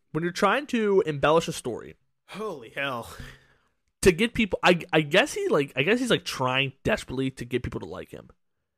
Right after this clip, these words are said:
Speaker 2: It's too much.
Speaker 1: Because
Speaker 2: Don't try
Speaker 1: a,
Speaker 2: so hard.
Speaker 1: because a lot of people do not like him at all.
Speaker 2: That's 'cause he tries too hard.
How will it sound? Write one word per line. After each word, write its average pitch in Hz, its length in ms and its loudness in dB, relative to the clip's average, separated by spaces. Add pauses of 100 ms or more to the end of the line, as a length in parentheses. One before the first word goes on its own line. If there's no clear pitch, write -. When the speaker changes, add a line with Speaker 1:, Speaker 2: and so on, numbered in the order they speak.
(240)
Speaker 2:
It's - 80 -6
too 190 120 4
much. 123 360 -6
Speaker 1:
Because 180 200 4
Speaker 2:
Don't 180 60 0
try 160 120 8
Speaker 1:
a, 156 40 6
Speaker 2:
so 139 140 2
hard. 104 280 -8
Speaker 1:
because 170 280 4
a 165 80 4
lot 175 420 6
of 247 60 -4
people 233 200 2
do 165 300 4
not 147 240 4
like 127 180 0
him 120 100 -10
at 120 60 -4
all. 82 280 -8 (500)
Speaker 2:
That's - 100 -10
'cause 196 120 4
he 185 80 4
tries 214 340 0
too - 160 -6
hard. - 320 -14